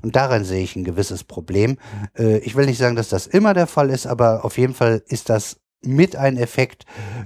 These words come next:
dass auch dann denen teilweise was, äh, angehängt wird, wofür,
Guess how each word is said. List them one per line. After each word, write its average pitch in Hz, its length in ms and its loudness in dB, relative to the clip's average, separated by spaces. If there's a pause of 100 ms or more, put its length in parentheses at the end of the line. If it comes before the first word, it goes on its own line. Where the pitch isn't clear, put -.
(180)
dass 123 200 2
auch 123 200 0
dann 113 560 0
denen 117 320 0
teilweise 131 580 2
was, 120 300 -2
äh, 113 420 0 (500)
angehängt 135 580 0
wird, 131 280 0
wofür, 110 420 -2